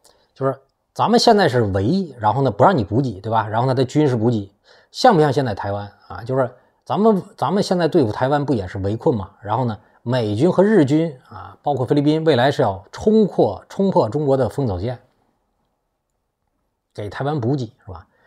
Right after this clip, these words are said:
那我们是不是在仁爱礁已经提前的就演练了我们的封锁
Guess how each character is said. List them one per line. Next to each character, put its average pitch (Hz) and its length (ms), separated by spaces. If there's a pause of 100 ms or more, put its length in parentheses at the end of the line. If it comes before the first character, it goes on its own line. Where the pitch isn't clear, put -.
(260)
那 220 100
我 160 140
们 113 140
是 - 160
不 202 80
是 156 40
在 101 120
仁 98 180
爱 185 140
礁 180 140
已 98 180
经 127 180
提 185 380
前 120 320
的 202 100
就 165 140
演 98 320
练 151 160
了 117 80
我 95 160
们 95 120
的 104 160 (140)
封 165 320
锁 92 260